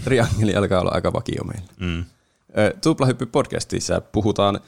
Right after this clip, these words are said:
Speaker 1: joka tiistai musiikista, elokuvista, peleistä, popkulttuurin ilmiöistä – vanhoista ajoista uusiin aikoihin, nostalgiasäväyksin usein. Tänään on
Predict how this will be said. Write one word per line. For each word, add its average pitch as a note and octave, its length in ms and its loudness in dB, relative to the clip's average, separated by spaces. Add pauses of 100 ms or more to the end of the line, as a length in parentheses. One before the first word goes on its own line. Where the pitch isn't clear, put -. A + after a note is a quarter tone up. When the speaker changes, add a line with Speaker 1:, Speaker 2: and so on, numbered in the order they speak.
(220)
Speaker 1:
joka D3 440 2
tiistai G#2 480 2 (380)
musiikista, G2+ 640 2
elokuvista, B2+ 640 2
peleistä, A2 540 2
popkulttuurin G2 720 0
ilmiöistä – F2+ 540 -2 (480)
vanhoista G2 420 0
ajoista F#2 360 2
uusiin E2+ 320 -2
aikoihin, - 420 -4 (300)
nostalgiasäväyksin F2 1000 -2
usein. - 340 -4 (680)
Tänään B2 340 4
on A2 160 4